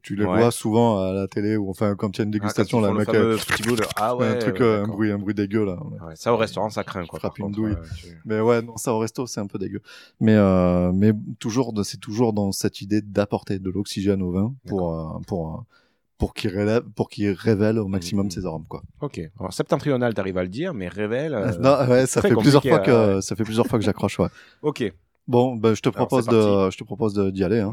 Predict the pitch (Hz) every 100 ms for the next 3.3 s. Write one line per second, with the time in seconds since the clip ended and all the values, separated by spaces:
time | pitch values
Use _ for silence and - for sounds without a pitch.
0 | - 85 - _ 90 90 110 107 101 95
1 | 104 104 101 107 - 117 160 175 - -
2 | 151 - 107 110 120 117 104 120 92 110
3 | 127 131